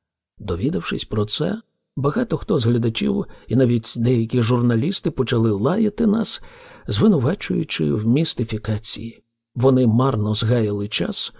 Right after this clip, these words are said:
і були страшенно сердиті. Я повернувся до готелю, сподіваючись хоч трохи відпочити перед від'їздом. Рано вранці,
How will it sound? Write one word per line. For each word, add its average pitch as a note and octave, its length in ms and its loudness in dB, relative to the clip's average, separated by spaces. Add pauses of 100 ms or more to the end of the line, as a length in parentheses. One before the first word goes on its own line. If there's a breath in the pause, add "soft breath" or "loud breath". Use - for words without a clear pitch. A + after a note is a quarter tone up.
(420 loud breath)
і - 100 -2
були D#3+ 320 0
страшенно C3+ 760 -2
сердиті. - 920 -8 (420)
Я D#3 260 -2
повернувся C3 760 0
до B2 160 2
готелю, D3 640 -2 (380)
сподіваючись C3+ 800 2
хоч - 400 -2
трохи E3 600 0 (320 soft breath)
відпочити C3+ 1120 -2
перед G#2 480 -2
від'їздом. A#2 840 -6 (640)
Рано F#3+ 360 -2
вранці, E3+ 640 -4